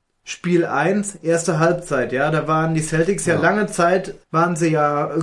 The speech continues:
Speaker 1: gut am Start, zur Halbzeit haben sie, haben die Celtics sogar mit sechs geführt
Speaker 2: Mhm.
Speaker 1: und danach, ja, haben die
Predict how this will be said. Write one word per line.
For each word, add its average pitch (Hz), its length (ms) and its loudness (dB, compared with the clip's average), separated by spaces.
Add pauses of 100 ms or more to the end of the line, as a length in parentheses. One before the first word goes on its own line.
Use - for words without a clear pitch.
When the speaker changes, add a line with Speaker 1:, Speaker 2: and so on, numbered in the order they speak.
Speaker 1:
gut 208 220 -2
am 185 140 0
Start, 185 360 0
zur 165 140 0
Halbzeit 180 300 0
haben 180 200 0
sie, 165 300 0
haben 175 100 -2
die 165 80 -2
Celtics 175 400 0
sogar 170 180 0
mit 160 200 -2
sechs 190 320 -2
geführt 208 640 -2 (100)
Speaker 2:
Mhm. 107 320 -4
Speaker 1:
und 156 220 -2
danach, 151 520 0 (120)
ja, 156 200 -2
haben 151 140 -4
die 151 160 -2